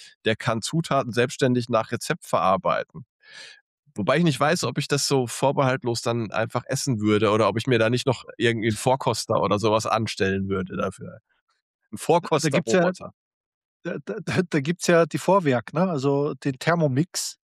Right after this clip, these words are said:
Speaker 2: Ähm, ich
Speaker 1: Ja.
Speaker 2: meine, der Thermomix, ähm, der funktioniert ja auch schon ganz gut. Den packst du das alles in so Schüsseln und dann lass den kochen. Äh, funktioniert auch schon ganz gut.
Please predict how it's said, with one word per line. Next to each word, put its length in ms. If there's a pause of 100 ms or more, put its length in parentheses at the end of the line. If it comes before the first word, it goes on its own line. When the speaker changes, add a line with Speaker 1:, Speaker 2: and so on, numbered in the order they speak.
(160)
Speaker 2:
Ähm, 500 (540)
ich 40
Speaker 1:
Ja. 60
Speaker 2:
meine, 120
der 120
Thermomix, 640
ähm, 640
der 120
funktioniert 420
ja 60
auch 100
schon 180
ganz 180
gut. 220
Den 360
packst 280
du 60
das 140
alles 240
in 80
so 120
Schüsseln 520 (520)
und 180
dann 160
lass 180
den 140
kochen. 380 (180)
Äh, 280
funktioniert 460
auch 140
schon 160
ganz 200
gut. 240